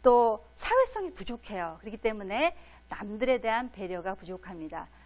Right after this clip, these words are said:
이것을 잘 생각하셔서 해설할 때도 서로 손잡고 가까이 얼굴을 대할 수 있는 시간을 많이 가지시면 되겠습니다. 자, 그리고 이 아이들은 또 구체적으로 예를 들어보면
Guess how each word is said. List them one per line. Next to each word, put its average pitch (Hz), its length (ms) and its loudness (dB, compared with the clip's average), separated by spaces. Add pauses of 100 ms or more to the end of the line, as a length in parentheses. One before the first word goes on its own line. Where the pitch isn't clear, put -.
(120)
이것을 214 300 -2
잘 180 340 -10
생각하셔서 262 960 0 (300)
해설할 311 460 0
때도 285 540 4 (380)
서로 294 200 2
손잡고 339 880 4 (220)
가까이 311 640 4
얼굴을 214 360 0
대할 196 220 -4
수 208 140 -12
있는 196 500 -8 (200)
시간을 208 400 -4
많이 165 280 -6
가지시면 170 520 -12
되겠습니다. 170 680 -12 (360)
자, - 160 -12
그리고 277 580 4 (300)
이 269 180 4
아이들은 262 1000 2 (300)
또 233 420 6 (680)
구체적으로 262 560 0
예를 208 220 0
들어보면 190 640 -4